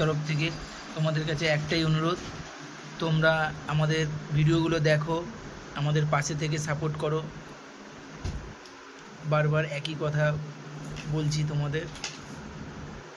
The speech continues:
তো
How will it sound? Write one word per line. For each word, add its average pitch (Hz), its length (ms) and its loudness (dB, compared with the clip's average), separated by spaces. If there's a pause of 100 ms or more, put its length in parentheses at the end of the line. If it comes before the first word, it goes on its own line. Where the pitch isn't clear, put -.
(3000)
তো 147 100 4